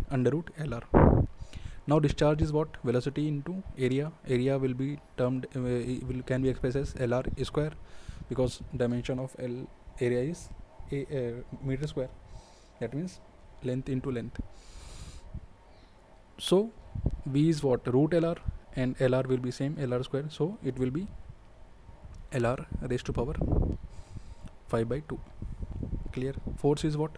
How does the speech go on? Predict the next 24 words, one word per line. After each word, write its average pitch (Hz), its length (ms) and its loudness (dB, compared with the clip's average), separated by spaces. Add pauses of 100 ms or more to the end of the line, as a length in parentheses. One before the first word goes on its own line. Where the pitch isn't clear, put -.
(1120)
Rho 151 160 10
R, 165 120 4 (520)
L 131 160 2
R, 139 120 0 (260)
V 117 140 -2
R. - 80 -6 (800)
If - 320 2 (840)
the 131 300 4
fluid 156 480 2 (340)
is 139 120 -2
same 139 380 4
in 160 200 0
model 120 360 4
and 131 100 0
prototype, 117 460 -2
then 135 220 0 (260)
rho 120 140 4
R 127 160 4
will 127 140 -2
be 156 180 -6 (1300)
one. 117 200 -4 (640)
Okay, 185 240 -2 (580)
so - 340 0 (160)
if - 400 -6